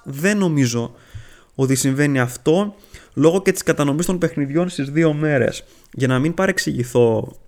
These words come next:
πιθανώς, αν ο Λάρκιν έπαιζε τη δεύτερη μέρα και όχι ο Τζέιμς, τότε θα έλεγα ότι ο Λάρκιν έρχεται σε προτεραιότητα. Είναι η αγωνιστική τέτοια που, α,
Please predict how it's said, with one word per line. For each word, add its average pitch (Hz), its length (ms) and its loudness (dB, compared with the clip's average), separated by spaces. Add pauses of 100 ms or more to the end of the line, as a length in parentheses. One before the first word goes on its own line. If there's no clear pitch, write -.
(340)
πιθανώς, 120 580 0 (360)
αν 135 160 6
ο 165 40 6
Λάρκιν 175 440 6
έπαιζε 139 240 4
τη 123 100 -4
δεύτερη 120 320 2
μέρα 113 200 2
και 131 120 2
όχι 123 140 4
ο 120 60 0
Τζέιμς, 123 260 4
τότε 160 160 -4
θα - 100 -2
έλεγα 151 180 4
ότι 143 140 4
ο 135 40 6
Λάρκιν 120 340 4
έρχεται 104 220 -6
σε - 100 -6
προτεραιότητα. 110 760 -2 (760)
Είναι 170 220 2
η 190 60 6
αγωνιστική 147 600 2
τέτοια 165 440 4
που, 147 560 6 (640)
α, 113 400 -4